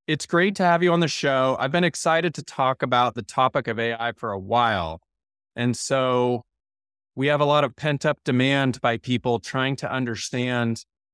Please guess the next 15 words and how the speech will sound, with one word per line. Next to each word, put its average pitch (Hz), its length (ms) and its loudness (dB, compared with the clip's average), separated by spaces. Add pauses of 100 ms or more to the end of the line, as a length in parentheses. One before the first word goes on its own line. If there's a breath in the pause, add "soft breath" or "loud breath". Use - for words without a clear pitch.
(120)
what 127 180 -4
the 135 140 -6
implications 143 760 -4
of 117 120 -6
this 110 180 -12
technology 117 680 -4
are. 101 280 -2
So 113 160 -8
I'm 110 120 -6
excited 120 500 -4
to - 100 -20
get 127 160 -4
into 127 200 -4
our 120 140 0
conversation. 110 960 -6